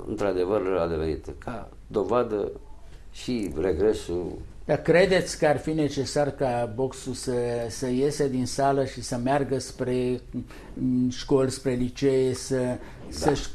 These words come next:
Speaker 2: să-și caute practicanții, nu să
Speaker 1: Nu vreau
Speaker 2: aștepte
Speaker 1: să,
Speaker 2: să vină ei?
Speaker 1: nu vreau să fiu un, uh, nostalgic, uh,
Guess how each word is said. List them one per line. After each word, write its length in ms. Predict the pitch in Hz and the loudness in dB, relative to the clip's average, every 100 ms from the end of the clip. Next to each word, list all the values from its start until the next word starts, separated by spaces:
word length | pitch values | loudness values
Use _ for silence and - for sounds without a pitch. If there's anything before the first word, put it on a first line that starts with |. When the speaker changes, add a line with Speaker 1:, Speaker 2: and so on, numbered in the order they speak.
| - | -4
Speaker 2:
să-și 340 | - 156 - | 2 2 4
caute 460 | - 190 165 156 156 | 8 8 8 6 4
practicanții, 800 | 156 151 139 151 139 160 160 156 | 6 2 2 0 4 4 4 2
nu 100 | 156 | 2
să 120 | 156 | 4
Speaker 1:
Nu 40 | 147 | 4
vreau 140 | - | 4
Speaker 2:
aștepte 280 | 160 - 147 | 4 4 2
Speaker 1:
să, 60 | |
Speaker 2:
să 80 | - | 2
vină 220 | 139 151 | 4 4
ei? 320 | 147 135 151 185 | 4 4 4 4
Speaker 1:
nu 60 | 104 | 2
vreau 200 | 98 110 | 4 4
să 160 | 120 | 4
fiu 260 | 107 110 95 | 2 4 4
un, 140 | 85 | 4
uh, 140 | 76 69 67 | 0 0 -2
nostalgic, 640 | 78 - 95 98 101 123 - - - - - - - - - - - - - | -2 -2 0 2 0 -2 -6 -18 -20 -20 -18 -16 -18 -18 -18 -18 -18 -20 -16
uh, 80 | - | -2